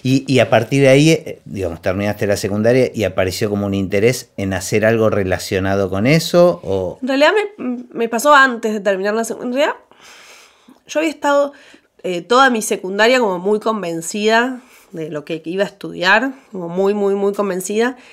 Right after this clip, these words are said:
Speaker 2: Y no sé si en tercer año del colegio o algo así, escucho, y yo quería estudiar arquitectura.
Speaker 1: Ujú.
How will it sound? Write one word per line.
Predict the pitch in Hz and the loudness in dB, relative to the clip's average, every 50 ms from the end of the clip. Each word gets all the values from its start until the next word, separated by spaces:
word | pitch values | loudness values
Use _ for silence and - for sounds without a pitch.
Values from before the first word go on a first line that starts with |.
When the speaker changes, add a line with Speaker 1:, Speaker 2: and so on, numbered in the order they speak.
| - - - - _ _ - | -20 -20 -20 -20 _ _ -4
Speaker 2:
Y | 254 | -2
no | 277 311 | 0 0
sé | 320 330 | 0 -2
si | 330 - 302 | -2 -2 -2
en | 262 240 240 | -2 -2 -2
tercer | - 196 - 202 202 - - - - 277 277 | -4 -6 -6 -6 -8 -8 -8 -6 -4 -2 -2
año | 269 269 277 285 285 285 277 269 269 262 262 254 262 254 | 0 0 0 0 0 -2 -2 -2 -2 -2 -2 -4 -4 -4
del | 247 220 202 202 202 | -4 -2 -4 -4 -4
colegio | 202 220 214 233 262 277 262 262 262 240 | -4 -4 -2 0 0 -2 -2 -2 -2 -2
o | |
algo | 240 247 254 254 | 0 0 0 -2
así, | 254 247 - - 285 294 294 311 320 311 - - - - _ - - _ _ | -2 -2 -2 -2 0 0 0 -2 -4 -8 -12 -18 -20 -20 _ -20 -20 _ _
escucho, | - 175 - _ _ - 277 277 269 262 - - 285 294 320 339 359 - _ _ _ - _ _ - | -16 -16 -16 _ _ 0 0 0 0 0 0 0 2 2 2 -2 -4 -10 _ _ _ -20 _ _ -12
y | 202 | -6
yo | - 233 | -2 0
quería | 247 247 226 | 2 2 2
estudiar | 214 - 214 202 180 | 0 0 -2 -2 -2
arquitectura. | 190 185 185 180 180 170 - 185 175 165 - | -2 -4 -6 -6 -8 -8 -6 -8 -8 -8 -6
Speaker 1:
Ujú. | - 113 117 104 123 135 | -6 -6 -4 -2 -4 -4